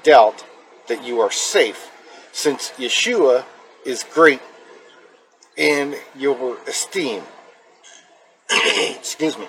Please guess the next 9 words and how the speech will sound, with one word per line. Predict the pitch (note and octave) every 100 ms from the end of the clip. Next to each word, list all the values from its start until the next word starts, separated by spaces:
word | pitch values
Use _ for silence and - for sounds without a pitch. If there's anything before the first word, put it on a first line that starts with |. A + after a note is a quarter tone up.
| - - _ _ _ _ - _ _ - _ - - - - _ _ _ _ _ _ _ -
I | A#2 A#2 A2+ A2 - - - - - - _ _ - - _
care | - F#3+ D3+ A#2+
not | C#3+ B2 G#2+ - - - - - - - _ _ _ _ _ _ _ _ _
for | - C3+ A#2+ A2 G#2 G#2 - - -
thy | G2
rags. | G2+ D3 G#2+ F#2 - - - - - _ _ _ _ _
What | A#2 B2+ - - - _ _ - _ _ - - - _ _ _ _ _ _ _ -
thinkest | - - F#3 - - - - -
thou | B2+ C3+ B2+ B2